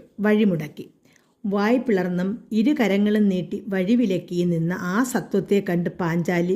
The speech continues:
ഭയചകിതയായി. അവൻ്റെ അലർച്ച കേട്ട്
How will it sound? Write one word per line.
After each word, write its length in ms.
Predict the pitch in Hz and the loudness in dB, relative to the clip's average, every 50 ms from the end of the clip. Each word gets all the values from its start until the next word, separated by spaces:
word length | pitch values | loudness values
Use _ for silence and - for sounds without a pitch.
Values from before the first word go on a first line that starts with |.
| 185 - | -4 -6
ഭയചകിതയായി. 920 | - - 208 190 196 202 202 202 170 160 175 165 175 170 160 156 143 143 - _ _ _ _ _ _ _ _ _ _ _ _ | -6 -2 0 2 2 2 2 -2 -4 -4 -4 -2 -2 -4 -4 -6 -10 -14 -18 _ _ _ _ _ _ _ _ _ _ _ _
അവൻ്റെ 420 | 214 214 196 247 254 254 240 262 262 - | -2 2 4 6 6 6 6 4 2 0
അലർച്ച 420 | 185 185 185 196 220 220 226 - | -4 -4 -2 -2 -4 -6 -4 -4
കേട്ട് 340 | 254 220 196 190 165 - - | -2 -2 -2 -4 -4 -6 -10